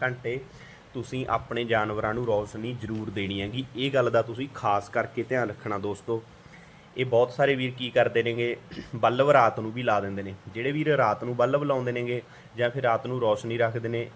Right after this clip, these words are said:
ਇਹਨਾਂ ਦੇ ਸੈੱਟਅੱਪ ਜਾਂ ਖੁੱਡਿਆਂ 'ਚ, ਉਹ ਵੀ ਗਲਤ ਆ, ਕਿਉਂਕਿ ਜੇਕਰ ਆਪਾਂ ਰਾਤ ਨੂੰ ਇਹਨਾਂ ਦੇ ਖੁੱਡਿਆਂ 'ਚ,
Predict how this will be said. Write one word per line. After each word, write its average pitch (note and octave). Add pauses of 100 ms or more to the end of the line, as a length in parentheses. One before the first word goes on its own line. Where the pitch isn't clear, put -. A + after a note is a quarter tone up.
ਇਹਨਾਂ B2
ਦੇ C3
ਸੈੱਟਅੱਪ A#2
ਜਾਂ A2+
ਖੁੱਡਿਆਂ A2+
'ਚ, A2+ (520)
ਉਹ A#2
ਵੀ D3
ਗਲਤ B2
ਆ, B2+
ਕਿਉਂਕਿ B2+ (400)
ਜੇਕਰ B2
ਆਪਾਂ C3+
ਰਾਤ A2+
ਨੂੰ B2
ਇਹਨਾਂ C3+
ਦੇ D3
ਖੁੱਡਿਆਂ A2+
'ਚ, A2+